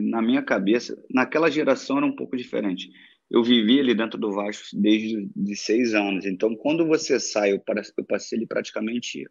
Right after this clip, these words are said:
até minha saída, quase dezessete anos ali. Então, era muito surpreendente, assim, eu sair do Vasco, o que que ia acontecer, como é que era o mundo lá fora. Só que eu já tava com um desgaste muito grande com a diretoria do Vasco, enfim.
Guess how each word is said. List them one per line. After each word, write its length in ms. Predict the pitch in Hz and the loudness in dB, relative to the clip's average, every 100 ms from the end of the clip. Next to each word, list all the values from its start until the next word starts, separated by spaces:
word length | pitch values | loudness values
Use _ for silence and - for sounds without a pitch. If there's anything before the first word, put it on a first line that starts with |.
| - | -12
até 300 | 104 - 113 | -10 -4 -2
minha 160 | 113 107 | -2 -4
saída, 520 | - 95 113 120 117 _ _ _ _ _ | -2 0 2 0 -2 _ _ _ _ _
quase 340 | - 113 127 123 | 2 2 4 0
dezessete 800 | 120 123 117 - 117 127 - | -2 0 0 0 0 0 -2
anos 320 | 113 101 98 95 | -2 -2 -2 -4
ali. 340 | 87 85 - _ - | -8 -10 -16 _ -12
Então, 340 | 98 92 123 120 | -10 -2 -2 2
era 120 | 123 | 2
muito 340 | 117 127 131 139 131 135 - - - _ _ _ _ - | 4 2 2 2 2 -2 -10 -14 -14 _ _ _ _ -20
surpreendente, 1120 | - 135 - 135 143 143 113 110 120 110 107 | -2 -2 0 2 6 6 6 6 4 2 -4
assim, 500 | - - 104 107 107 - _ - | -6 -6 -4 -4 -8 -16 _ -6
eu 160 | 101 | -4
sair 240 | 98 107 107 | -2 0 2
do 160 | 104 | 2
Vasco, 400 | 90 92 107 - | 0 0 0 -4
o 40 | - | -12
que 120 | 101 | -8
que 120 | - | -4
ia 60 | 104 | -4
acontecer, 600 | - 101 101 - - 107 | -4 -6 -6 -4 0 0
como 180 | 104 104 | 2 0
é 60 | |
que 100 | 104 | 2
era 80 | 107 | 2
o 40 | |
mundo 300 | 107 101 113 | 4 2 2
lá 160 | 117 117 | 4 2
fora. 400 | - 90 85 - _ _ _ _ - _ _ _ - | 0 -8 -10 -10 _ _ _ _ -20 _ _ _ -4
Só 180 | - | 0
que 100 | 120 | 2
eu 40 | 147 | 4
já 100 | 143 | 4
tava 220 | 143 135 | 2 0
com 120 | 143 | -2
um 40 | 135 | -2
desgaste 480 | 117 113 120 123 | -2 -2 -2 -2
muito 260 | 120 123 123 | -4 -4 -4
grande 360 | 101 104 123 113 | -2 -2 -2 -4
com 120 | 104 | -4
a 20 | |
diretoria 520 | 95 98 95 95 95 | -4 -4 -4 -4 -2
do 120 | 92 | -4
Vasco, 540 | 87 92 110 110 - 98 | -6 -4 -2 -2 -4 -8
enfim. 340 | 92 92 87 | -8 -8 -10